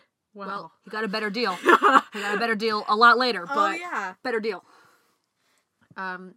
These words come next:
Speaker 1: but Eddie was J K Rowling's first choice to play Newt. He didn't even have to audition, and he also had a hand in the other casting decisions.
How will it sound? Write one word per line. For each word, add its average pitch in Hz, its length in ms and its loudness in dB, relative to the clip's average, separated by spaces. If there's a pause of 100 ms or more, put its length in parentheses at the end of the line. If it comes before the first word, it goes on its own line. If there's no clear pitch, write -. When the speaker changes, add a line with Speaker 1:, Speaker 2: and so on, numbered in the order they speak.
(100)
Speaker 1:
but - 160 -20
Eddie 240 240 -10
was 196 160 -12
J 214 240 -12
K 247 200 -16
Rowling's 202 540 -14
first 233 280 -14
choice 175 420 -14
to 175 100 -20
play 185 280 -16
Newt. 180 360 -20 (100)
He 190 80 -20
didn't 180 300 -14
even 190 160 -16
have 190 220 -16
to 196 100 -16
audition, 196 560 -18
and 175 120 -20
he 175 100 -20
also 196 360 -16
had 180 160 -18
a 170 60 -20
hand 175 320 -20
in 185 120 -20
the 170 140 -20
other 196 220 -20
casting 226 500 -18
decisions. 185 720 -20